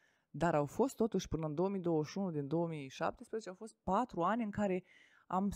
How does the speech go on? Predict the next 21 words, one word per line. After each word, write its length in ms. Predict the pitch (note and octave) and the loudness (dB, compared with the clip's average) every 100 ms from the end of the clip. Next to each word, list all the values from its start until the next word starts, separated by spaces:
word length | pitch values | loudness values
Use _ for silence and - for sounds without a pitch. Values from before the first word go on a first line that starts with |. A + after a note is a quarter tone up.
| - _ | -6 _
efectiv, 540 | - G#3 G3+ - G#3 | -2 0 -2 0 -2
am 160 | F#3+ F#3 | -2 -4
stat 420 | - - F#3+ A3 | -4 0 2 0
și 180 | - F#3+ | -2 -2
am, 320 | F3+ F#3+ F#3 - | 0 -2 -4 -6
uh, 440 | E3 D#3 D3+ D3 - _ | -4 -2 -2 -6 -16 _
adunat 480 | E3+ E3 E3 G3+ G#3 | -4 -4 -2 -4 -4
informație. 720 | F#3 E3+ E3 B2+ A#2+ - _ - | -6 -6 -4 -4 -6 -20 _ -12
Am 180 | D#3+ | -10
adunat, 460 | D3+ C3+ C3+ D#3+ - | -8 -10 -8 -8 -8
am 100 | D3+ | -12
adunat, 420 | C#3 C3 D3+ E3 | -12 -8 -8 -6
am 120 | D3 | -8
adunat. 460 | C3+ B2 C3+ G3 - | -10 -10 -4 -4 -2
N-am 200 | G#3+ C4+ | -4 -4
înțeles 280 | C4+ C4 G#3+ | -2 -2 -2
din 100 | F#3+ | -4
prima 180 | F#3 D3+ | -6 -8
că 80 | |
trebuie 140 | C#3 | -8
să 60 | C#3 | -10